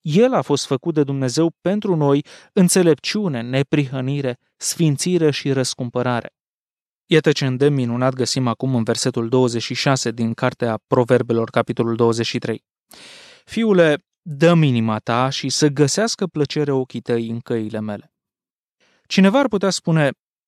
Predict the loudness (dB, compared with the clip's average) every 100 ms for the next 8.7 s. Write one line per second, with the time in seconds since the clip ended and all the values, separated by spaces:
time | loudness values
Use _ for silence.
0 | _ -2 0 2 2 2 0 -2 -4 -2
1 | -2 0 -2 0 2 2 2 2 0 -2
2 | 0 0 0 -2 -4 -2 -4 -6 -10 _
3 | _ _ _ _ _ -6 -4 -2 -2 -2
4 | -6 -14 _ _ -6 -2 -2 -2 -2 2
5 | 4 4 0 -4 -4 -6 -6 -6 -6 -8
6 | -10 _ _ -20 -4 2 2 4 2 2
7 | 2 4 2 0 0 2 0 -2 0 2
8 | 4 2 0 -2 -4 -4 -8